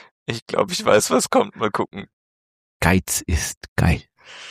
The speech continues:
Speaker 1: Okay, das, ich, ich hab, ich hab was anderes erwartet.
Speaker 2: Oh, was denn?
Speaker 1: Froop, der Fruchtalarm.
Speaker 2: <laughs>
Speaker 1: Mir tut
Speaker 2: Oh,
Speaker 1: dieses
Speaker 2: wie
Speaker 1: Kind leid, aber, boah, das,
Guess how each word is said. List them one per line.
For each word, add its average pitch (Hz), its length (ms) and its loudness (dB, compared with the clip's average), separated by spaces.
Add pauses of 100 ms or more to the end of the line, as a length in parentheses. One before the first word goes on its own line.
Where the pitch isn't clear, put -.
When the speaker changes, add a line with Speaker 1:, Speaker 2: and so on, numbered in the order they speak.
(320)
Speaker 1:
Okay, 101 520 -2
das, - 300 -6
ich, - 580 -8
ich 127 240 -8
hab, 147 180 -4
ich 139 380 -8
hab 156 80 -4
was 151 160 -6
anderes 165 460 -8
erwartet. 147 420 -4
Speaker 2:
Oh, 185 160 6
was 127 200 4
denn? 101 160 -4 (340)
Speaker 1:
Froop, 135 580 -4
der 113 160 0
Fruchtalarm. 90 880 -8
Speaker 2:
<laughs> - 60 -20 (2250)
Speaker 1:
Mir 294 200 6
tut - 180 0
Speaker 2:
Oh, 247 60 6
Speaker 1:
dieses 277 240 -2
Speaker 2:
wie - 20 -16
Speaker 1:
Kind 165 320 -4
leid, 127 420 -2
aber, 120 400 -2 (100)
boah, 107 720 -2 (100)
das, 127 240 -6